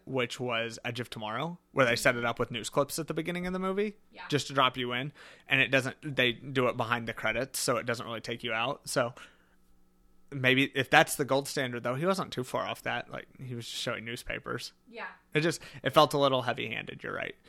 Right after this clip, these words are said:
Speaker 1: And maybe we're critical of how heavy-handed it was because of how deft he was in other areas.
Speaker 2: Yeah,
Speaker 1: Like, he
Speaker 2: potentially.
Speaker 1: didn't spell out too much about what the daughter and John Krasinski's, like, friction was rooted in. Like,
Speaker 2: Mm-hmm.
Speaker 1: he let the audience kind of extrapolate and understand that themselves.
Speaker 2: Same with the monsters.
Speaker 1: Mm-hmm.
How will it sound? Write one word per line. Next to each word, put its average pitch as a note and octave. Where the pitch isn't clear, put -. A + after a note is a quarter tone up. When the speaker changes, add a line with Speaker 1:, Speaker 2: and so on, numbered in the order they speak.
Speaker 1:
And D#3
maybe F#3
we're F3+
critical D3+
of C3
how B2
heavy-handed B2+
it G2+
was A#2
because -
of G#2+
how A2
deft A2+
he A#2
was A2
in A2
other A2
areas. -
Speaker 2:
Yeah, B3+
Speaker 1:
Like, D3
he D3
Speaker 2:
potentially. D3
Speaker 1:
didn't C3+
spell C3
out A#2+
too B2+
much A#2
about A#2
what A2+
the A#2
daughter A2
and A2
John A2+
Krasinski's, A2+
like, -
friction A2+
was G#2
rooted A2+
in. G2
Like, A#2
Speaker 2:
Mm-hmm. C#3
Speaker 1:
he C3
let B2+
the B2+
audience A2+
kind A#2+
of -
extrapolate A2+
and B2
understand A2
that G#2
themselves. -
Speaker 2:
Same G#3+
with G#3
the G#3
monsters. F3+
Speaker 1:
Mm-hmm. C3